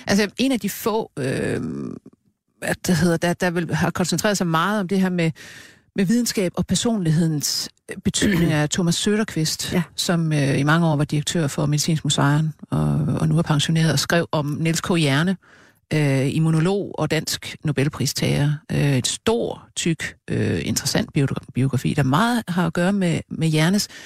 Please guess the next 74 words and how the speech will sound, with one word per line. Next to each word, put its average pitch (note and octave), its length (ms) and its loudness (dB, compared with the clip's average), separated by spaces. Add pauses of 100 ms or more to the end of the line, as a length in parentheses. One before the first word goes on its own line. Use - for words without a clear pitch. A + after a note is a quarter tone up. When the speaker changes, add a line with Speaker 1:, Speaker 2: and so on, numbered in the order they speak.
(420)
Speaker 1:
netop F#3 220 2 (1160)
på E3+ 60 0
mange F3+ 200 2
måder G3+ 180 2
underlige G#3 360 2
personlighed, F#3 640 -2
og F3+ 100 -2
hvad F#3+ 100 0
Speaker 2:
Ja. F#3 60 2
Speaker 1:
det E3+ 100 0
kom G3+ 160 -2
til B3 100 0
at A3+ 80 -4
betyde - 400 -2
i - 40 0
forhold A3+ 260 0
til, G3+ 120 -4
hvad G3+ 100 0
han G#3+ 120 2
kunne - 160 -4
tænke, A3+ 480 0
og - 60 -8
Speaker 2:
Ja. F3 60 0
Speaker 1:
hvad F#3 100 4
han G#3+ 120 0
kunne F#3+ 140 -6
få G#3 80 0
igennem, G#3 260 0 (180)
og F#3 120 -2
så - 80 -6
videre, E3 140 0
og F#3+ 60 0
så - 80 -8
videre. E3+ 120 2
Speaker 2:
Ja. - 40 0 (1080)
Speaker 1:
Men F3+ 80 0
det F#3+ 60 2
er - 20 4
ikke A3+ 120 0
meget, A#3+ 320 2
man A#3+ 120 -2
ser A3 180 -2
af - 60 -2
den F#3+ 140 -2
slags. - 80 -8
Speaker 2:
Det - 80 0
er G3 40 4
ikke G3+ 120 2
meget, F3+ 140 2
man G3 120 0
ser. F#3+ 160 -2
Speaker 1:
Nej. E3+ 120 -2
Speaker 2:
Altså, F3 220 2
den G#3 220 0
har G3 100 2
jeg F3+ 140 2
jo E3 60 2
både F3+ 220 0
læst F#3 420 -2
og E3 100 2
været D#3+ 140 4
med E3+ 140 2
til - 140 -4
at E3+ 120 -4
diskutere. F3 720 -2
Vi E3 100 0
Speaker 1:
Ja. D#3 160 2
Speaker 2:
arbejdede D#3 320 0
sammen D3+ 300 2
i - 20 2
sådan D3+ 140 0
en D3+ 40 0
biografisk D3+ 840 -2
netværk D#3 520 2